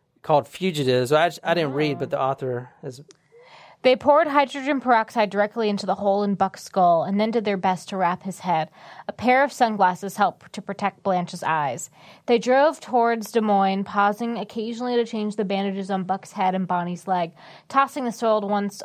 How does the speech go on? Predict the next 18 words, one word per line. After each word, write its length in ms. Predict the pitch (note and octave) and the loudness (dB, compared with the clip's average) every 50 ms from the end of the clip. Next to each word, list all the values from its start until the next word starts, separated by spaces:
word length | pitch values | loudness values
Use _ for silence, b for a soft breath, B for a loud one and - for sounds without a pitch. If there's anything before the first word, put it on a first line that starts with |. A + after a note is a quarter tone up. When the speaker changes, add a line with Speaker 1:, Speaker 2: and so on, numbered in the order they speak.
| - | -6
Speaker 2:
onto 240 | - G#3 G3+ G#3 G#3+ | -4 -4 -4 -4 -4
the 100 | G#3 A3 | -6 -8
side 360 | G3+ - - G#3 G3 G3 G3 | -6 -4 -2 0 0 0 0
of 40 | G3+ G3 | -2 -4
the 60 | F#3+ | -6
road 340 | F3+ F3+ F3+ F#3 F#3 F#3 F#3 | -4 -2 -2 0 0 -2 -2
and 120 | F#3 F#3+ | -2 0
not 180 | G3 G#3 - - | 0 -2 -2 -2
realizing 540 | G#3 G3 F#3+ F#3 F3+ F3+ F#3 F3 - F#3 | -2 0 2 2 2 2 0 -2 -4 -6
that 100 | F#3 F3+ | -6 -6
they 140 | - F#3+ F3+ | -4 -4 -2
were 240 | F3+ F3+ F3+ F3 E3+ | -2 -2 -2 -4 -4
leaving 240 | F3+ F3+ F3 F3 D#3 | -6 -6 -8 -8 -10
a 80 | E3 - _ | -12 -12 _
clear 420 | - - - G#3+ A3 A3+ A3 A3 | -16 -12 -8 -6 -4 -2 -2 -2
trail 400 | G#3+ G#3+ - - G3+ F#3+ F#3 F3+ | -4 -6 -6 -4 0 2 2 2
for 160 | F3+ - F#3+ F3 | 0 0 -6 -8
pursuers. 800 | - F#3 F3 - - - E3+ E3 D3 C#3+ C#3 - F3 - - | -8 -8 -12 -12 -10 -10 -8 -8 -6 -6 -8 -8 -12 -14 -20